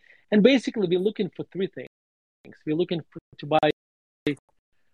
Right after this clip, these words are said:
what, what does quality mean? It's basic comp-, basic companies that have good management, good balance sheets,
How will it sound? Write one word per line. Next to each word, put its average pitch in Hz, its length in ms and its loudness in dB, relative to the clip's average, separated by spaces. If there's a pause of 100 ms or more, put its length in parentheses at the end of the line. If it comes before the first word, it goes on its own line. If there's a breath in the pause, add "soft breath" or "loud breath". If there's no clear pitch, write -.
(800)
what, 175 260 -4
what 190 120 0
does 185 140 -2
quality 202 520 -6
mean? 143 240 -10
It's 135 140 -18
basic 151 380 -10
comp-, 156 300 -6
basic 156 380 -8
companies 156 400 -4
that 139 220 -2
have 139 260 -8
good 156 180 -4
management, 151 480 -8 (540)
good 135 160 -2
balance 135 320 0
sheets, 185 240 -4